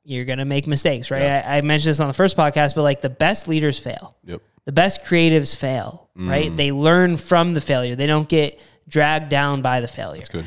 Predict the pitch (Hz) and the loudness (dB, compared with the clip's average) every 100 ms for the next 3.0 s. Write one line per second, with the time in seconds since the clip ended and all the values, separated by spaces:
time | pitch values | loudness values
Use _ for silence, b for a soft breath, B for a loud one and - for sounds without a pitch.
0 | B - 135 143 151 151 175 160 147 143 | B 0 2 2 0 2 4 6 6 4
1 | 143 143 220 233 190 160 160 160 - 156 | 2 0 0 0 2 2 4 2 2 0
2 | 135 135 127 139 139 127 127 131 127 | 0 -2 0 2 2 2 2 0 0